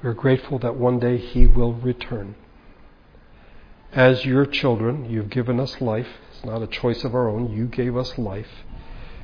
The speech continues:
May we be like you, like our Father. Like Father, like Son and daughter. May we be like you as we are reminded, as we remember why Jesus came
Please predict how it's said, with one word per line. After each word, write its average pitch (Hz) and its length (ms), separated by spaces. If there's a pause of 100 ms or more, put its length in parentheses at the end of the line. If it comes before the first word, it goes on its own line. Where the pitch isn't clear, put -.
(120)
May 131 200
we 131 180
be 123 320
like 117 480
you, 117 200 (1080)
like 123 220
our 120 120
Father. 110 420 (1700)
Like 120 220
Father, 123 520
like 117 320
Son 113 440
and 135 160
daughter. 123 380 (1400)
May 123 120
we 120 100
be 123 200
like 120 320
you 117 200 (1160)
as 117 240
we 120 140
are 117 120
reminded, 120 600
as 113 220
we 117 100
remember 117 440
why 113 340
Jesus 123 440
came 98 320